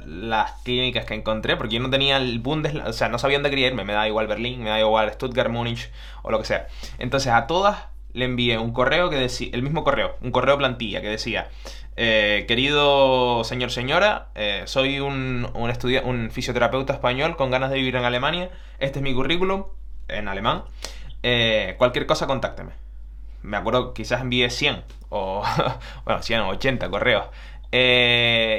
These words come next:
y a esos me respondieron, eh, cuarenta diciéndome no.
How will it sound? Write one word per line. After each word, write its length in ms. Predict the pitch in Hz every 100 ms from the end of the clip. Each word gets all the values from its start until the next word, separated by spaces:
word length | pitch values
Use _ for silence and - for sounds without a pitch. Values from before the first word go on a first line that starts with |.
| 107
y 60 | 120
a 40 |
esos 140 | 127 151
me 60 |
respondieron, 720 | 143 139 131 131 135 135 135 - - - - - - -
eh, 640 | 101 98 95 92 92 90 - -
cuarenta 400 | - 120 156 151
diciéndome 800 | 139 131 123 117 113 110 104 98 110
no. 340 | 135 185